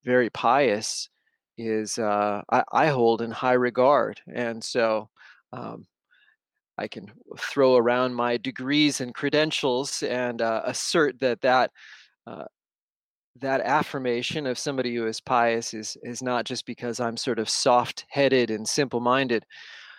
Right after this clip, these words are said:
Um, so I just wanna push against that up front. Uh, but then to go on to understand, well, what, what does it mean? How do we pull that word apart? I mean, in a simple way, pious means loving.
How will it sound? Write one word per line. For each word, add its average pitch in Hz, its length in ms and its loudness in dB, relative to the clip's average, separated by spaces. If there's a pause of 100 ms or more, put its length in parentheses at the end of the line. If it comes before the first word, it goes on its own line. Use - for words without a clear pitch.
(260)
Um, 113 340 0
so 147 180 4
I 151 100 4
just - 360 0 (140)
wanna 147 200 4
push - 280 2
against 143 360 0
that 147 400 4
up 151 160 2
front. 151 580 0 (160)
Uh, 120 320 -8 (1120)
but 190 120 4
then 214 160 6
to 208 140 -2
go 185 200 6
on 190 340 4
to 185 200 4
understand, 165 600 2
well, 156 140 4
what, 196 200 4
what 226 120 2
does 196 120 0
it 160 80 0
mean? 160 240 0
How 160 120 -2
do 208 80 2
we 165 100 2
pull - 260 0
that 147 180 4
word 147 220 2
apart? 135 460 0
I - 40 -10
mean, 143 300 -8 (380)
in 180 120 -2
a 170 60 0
simple 254 340 0
way, 139 140 6
pious 196 540 0
means 143 260 -8
loving. 120 480 -2